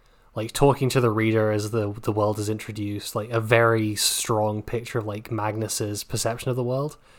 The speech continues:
And I'm really excited for that to be kind of the direction that we go in, because we've really, I think, lost that since the end of P J O. Like, Kane Chronicles was absolutely kneecapped by the way that the narration was framed,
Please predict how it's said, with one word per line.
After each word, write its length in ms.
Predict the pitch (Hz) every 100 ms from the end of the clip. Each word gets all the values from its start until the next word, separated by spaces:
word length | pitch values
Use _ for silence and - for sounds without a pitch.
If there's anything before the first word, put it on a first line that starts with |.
| -
And 100 | 131
I'm 140 | 120 127
really 220 | 147 139
excited 320 | 120 127 113
for 80 | 120
that 300 | 110 104 113
to 80 | 117
be 140 | 107
kind 240 | - 107 104
of 100 | 104
the 60 |
direction 380 | 113 104 113 120
that 60 | 110
we 80 | 107
go 140 | 107
in, 160 | 107 110 _ - -
because 220 | 131 127
we've 220 | 139 120
really, 380 | 117 139 143 127
I 80 | 117
think, 280 | - 120 123 -
lost 380 | 120 107 113 -
that 180 | 147 147
since 180 | 180 -
the 120 | 160
end 120 | 170
of 80 | 156
P 140 | 185
J 240 | 175 165 175
O. 260 | 185 190 _ _ _ _ _ -
Like, 460 | 107 107 131 - _ - _ _ _
Kane 280 | - 170 170
Chronicles 480 | 151 147 135 135 117
was 120 | 117
absolutely 480 | 120 123 127 135 113
kneecapped 800 | 107 113 120 - 110 101 - 120
by 360 | 110 107 104
the 200 | 104 110
way 200 | 104 107 110
that 80 |
the 80 | 120
narration 440 | 107 101 107 - 123
was 100 | -
framed, 500 | 127 123 139 156